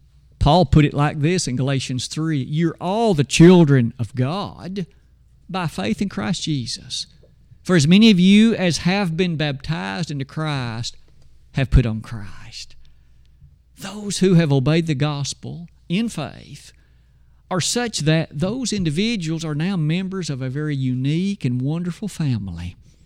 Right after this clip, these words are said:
God is the Father, Jesus Christ the elder brother, and in so doing a host of precious souls who would wish to consider the faithfulness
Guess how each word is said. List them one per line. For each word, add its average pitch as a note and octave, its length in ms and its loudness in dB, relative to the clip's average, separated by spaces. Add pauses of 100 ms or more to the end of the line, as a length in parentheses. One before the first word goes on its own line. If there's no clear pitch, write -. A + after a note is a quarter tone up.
(340)
God A#2+ 240 -2
is C#3 120 -2
the F3+ 80 -2
Father, F#3 600 -4 (120)
Jesus D3+ 340 -2
Christ F3 400 -6
the E3 120 -4
elder F#3+ 200 -6
brother, F3+ 600 -8 (600)
and F3+ 100 -2
in G#3 140 2
so G#3+ 240 0
doing G#3+ 340 0
a F#3+ 140 0
host A#3 640 4
of C#3+ 140 -2
precious A#3 460 -2
souls A3+ 580 -2 (240)
who B3+ 120 -2
would A#3+ 160 -4
wish A#3 460 -4
to F3 100 -2
consider E3+ 600 0
the B2 120 -4
faithfulness G#3 840 -2